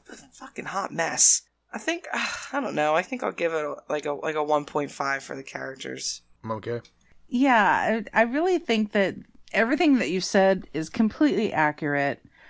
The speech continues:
Speaker 3: Um, I think I liked the beginning of the movie a little bit more than other people did when there was still some sort of,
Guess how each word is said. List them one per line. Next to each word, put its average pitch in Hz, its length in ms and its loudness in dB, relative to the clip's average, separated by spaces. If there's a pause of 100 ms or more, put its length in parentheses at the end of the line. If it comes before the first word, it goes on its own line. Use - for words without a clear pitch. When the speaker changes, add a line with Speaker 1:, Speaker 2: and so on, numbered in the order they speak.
(180)
Speaker 3:
Um, 151 440 4
I 202 80 4
think 220 160 0
I 202 100 8
liked 190 240 4
the 175 60 0
beginning 160 420 0
of 170 140 -2
the 170 80 0
movie 170 360 0
a 160 80 2
little 165 200 0
bit 156 120 0
more 156 480 4
than 151 360 0
other 156 220 -2
people 156 200 0
did 151 200 0
when 151 300 0
there 143 120 0
was 143 140 -2
still 151 340 -2
some 147 200 -4
sort 147 240 -2
of, 143 220 -2